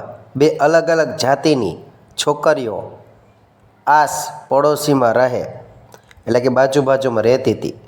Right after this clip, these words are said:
બંને બહેનપણીઓ સાથે મોટી થાય. એ અલગ અલગ ખોડિયા પણ જીવતો એક, એવું એને ભળતું હતું. બંને સાથે ઢોર ચરાવવા જાય,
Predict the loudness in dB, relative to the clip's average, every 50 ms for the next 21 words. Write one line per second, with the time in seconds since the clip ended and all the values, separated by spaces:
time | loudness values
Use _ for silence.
0 | _ _ -20 -20 _ _ _ -6 -2 0 0 2 2 2 2 2 2 2 0 0
1 | 0 0 0 0 0 -2 -2 -2 0 0 0 0 2 2 0 2 2 0 0 0
2 | 0 0 0 0 -2 -2 -2 -4 -6 -14 -20 -20 -20 -20 _ _ _ _ _ _
3 | 0 0 0 0 0 0 2 2 2 2 2 2 4 4 2 2 0 -4 -10 -12
4 | -14 -16 -10 -4 0 0 0 0 0 -4 -4 -6 -8 -14 -18 -20 -20 -20 -20 _
5 | -4 -2 -2 -2 -2 -2 0 2 4 4 2 2 0 0 0 0 0 0 0 0
6 | 0 -2 -6 -12 -14 -18 -20 -20 -20 -18 _ 0 2 4 4 4 4 4 4 4
7 | 2 0 -2 -2 -2 -2 -2 -2 -2 -2 -2 0 0 -2 -2 -2 -4 -12 -12 -14
8 | -20 -20 _ -20 -20 -20 _ _ _ _ _ _ _ _ _ _ -6 -2 0 0
9 | 0 0 -2 -2 -2 0 2 2 2 2 2 0 0 0 0 0 2 2 2 2
10 | 2 2 2 4 4 2 4 4 2 2 0 0 2 2 2 2 0 -4 -8 -10